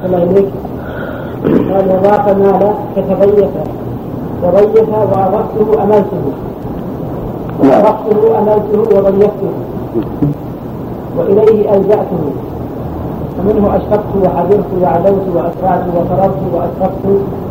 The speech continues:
Speaker 1: والمضاف في الحرب من أحيط به، والملزق بالقول والدعي المسند إلى من ليس منهم، والملزق والمستضيف المستقيم. انتهى.
Speaker 2: كيف هو الجزء؟
Speaker 1: قال:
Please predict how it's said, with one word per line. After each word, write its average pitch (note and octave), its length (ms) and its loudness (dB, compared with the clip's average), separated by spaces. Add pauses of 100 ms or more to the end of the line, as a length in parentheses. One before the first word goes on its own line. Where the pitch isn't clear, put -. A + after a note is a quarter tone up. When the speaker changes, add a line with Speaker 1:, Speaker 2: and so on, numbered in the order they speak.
(520)
Speaker 1:
والمضاف F#3 420 4
في F3+ 280 -4
الحرب F#3+ 240 0 (600)
من G3 200 0
أحيط F#3+ 280 0
به، F3+ 300 2 (680)
والملزق G3 480 4
بالقول G3+ 600 2 (240)
والدعي F#3 420 2
المسند G3+ 720 0 (100)
إلى F#3+ 100 2
من F#3 260 0
ليس F#3+ 320 -2
منهم، G#3+ 220 0 (720)
والملزق G3+ 680 4
والمستضيف F#3+ 640 2 (160)
المستقيم. F3+ 720 2 (840)
انتهى. - 460 -6 (520)
Speaker 2:
كيف B2+ 160 4
هو B2+ 180 6
الجزء؟ C#3 240 6 (1700)
Speaker 1:
قال: F#3+ 200 2